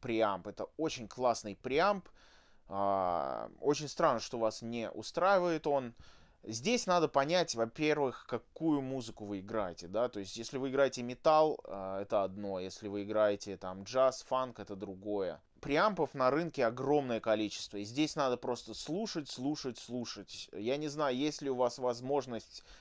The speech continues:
поехать в магазин и послушать, но хотя бы смотрите обзоры на ютубе. Какие бы, на какие бы преампы я обратил внимание? Ну, скажем, э, практически все педали Dark Glass, да, там Альфа Омега Ультра, Б семь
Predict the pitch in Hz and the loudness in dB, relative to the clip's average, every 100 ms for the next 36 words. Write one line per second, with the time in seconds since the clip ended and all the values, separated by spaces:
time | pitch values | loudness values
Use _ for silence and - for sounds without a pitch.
0 | - 117 135 135 123 107 120 120 120 120 | -4 2 4 4 0 -4 -2 2 2 2
1 | 139 123 113 117 113 - 151 165 - 107 | -8 -6 -8 -2 -2 0 -4 -4 -6 -8
2 | 113 113 113 - 120 165 165 131 123 117 | -4 -2 -2 -2 0 4 2 2 -2 -4
3 | 139 147 120 110 117 147 160 120 113 117 | -4 -6 0 -2 0 -2 0 0 -2 -6
4 | - 135 117 95 - - - - - - | -6 -8 -4 -4 -6 -20 -20 -20 -20 -6
5 | 131 196 196 147 139 131 123 117 110 104 | -4 0 0 4 4 6 6 4 2 0
6 | 127 143 196 147 131 123 135 123 104 104 | -2 -2 -2 -2 -2 2 2 2 -2 -2
7 | 104 101 101 104 113 110 117 104 104 98 | 2 4 4 2 2 0 -2 -6 -4 -4
8 | 92 90 65 - - - - _ _ 98 | -4 -6 -12 -14 -20 -20 -20 _ _ -6
9 | 135 - 156 139 139 127 113 107 104 98 | -6 4 6 6 4 0 -4 -2 0 0
10 | 90 82 69 53 - _ _ _ _ - | -2 -2 -4 -8 -18 _ _ _ _ -2
11 | 135 175 156 - 151 - 170 160 139 143 | 0 0 -6 -4 -6 2 2 2 2 6
12 | 139 131 123 120 113 110 110 120 135 139 | 8 6 4 4 4 4 2 6 6 6
13 | 151 170 180 175 - 123 139 127 104 101 | 6 8 8 4 2 8 8 6 0 0
14 | 113 117 123 120 120 123 143 175 151 135 | 0 0 -2 0 0 2 2 0 0 4
15 | 123 117 107 110 123 131 - 135 117 | 6 6 2 -4 2 2 2 0 -2